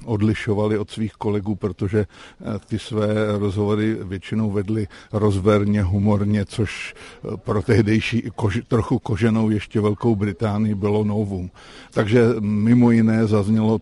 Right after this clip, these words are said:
i ten jeho známý výrok, že jsou Beatles populárnější než Ježíš, což samozřejmě nebylo tak myšleno absolutně, ale katolíci nebo věřící lidé to brali velmi vážně a mělo to i pro skupinu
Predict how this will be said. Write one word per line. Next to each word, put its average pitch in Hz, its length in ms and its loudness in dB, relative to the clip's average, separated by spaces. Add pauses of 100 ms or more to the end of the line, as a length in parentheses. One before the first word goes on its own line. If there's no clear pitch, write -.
i 113 120 -4
ten 113 200 -2
jeho 107 160 0
známý 104 380 0
výrok, 104 380 -2
že 101 280 0 (120)
jsou 104 220 -2
Beatles 101 360 -8
populárnější 104 840 -2
než 104 260 -2
Ježíš, 98 400 -2 (280)
což - 380 -8
samozřejmě 104 540 -2
nebylo 98 280 -2 (100)
tak - 220 -6
myšleno 101 440 -4
absolutně, 104 640 -4
ale 107 260 -2 (440)
katolíci 107 600 0
nebo 104 220 2
věřící 104 520 0
lidé 101 320 0
to 107 140 -4
brali 98 320 0
velmi 95 320 -2
vážně 98 420 -2
a 104 40 -2
mělo 117 260 2
to - 140 -4
i 107 80 -2
pro 104 180 -4
skupinu 107 560 -2